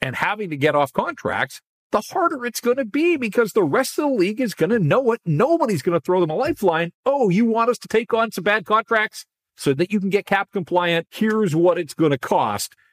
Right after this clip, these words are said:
and you're not gonna like the bill." So that's why I say June, the draft, that sort of fertile ground for trading. And just, to me, this stuff has to happen.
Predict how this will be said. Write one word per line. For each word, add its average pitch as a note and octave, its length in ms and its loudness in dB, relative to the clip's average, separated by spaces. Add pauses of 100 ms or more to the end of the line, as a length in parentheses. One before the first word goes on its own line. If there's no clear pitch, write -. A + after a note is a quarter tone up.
and C#3 140 0
you're C#3+ 100 2
not C#3+ 160 0
gonna C3+ 160 0
like B2+ 200 0 (100)
the C3+ 80 0
bill." A#2 400 -2
So D3 500 4 (240)
that's D#3 220 -2
why F3 220 2
I D3+ 80 0
say D#3+ 280 0
June, E3+ 580 0 (220)
the G2+ 80 -2
draft, D#3 580 -4 (300)
that A2 220 -2 (240)
sort C#3 180 0
of A#2+ 80 -6
fertile F3 460 0
ground D3+ 380 -4
for A#2+ 100 -14
trading. E3+ 640 -2 (460)
And C3 100 -6
just, D3+ 220 -4
to D3 100 -2
me, D#3 460 0 (120)
this D#3 240 -4
stuff - 280 -4
has G3 260 -6
to - 100 -8
happen. D3+ 500 -4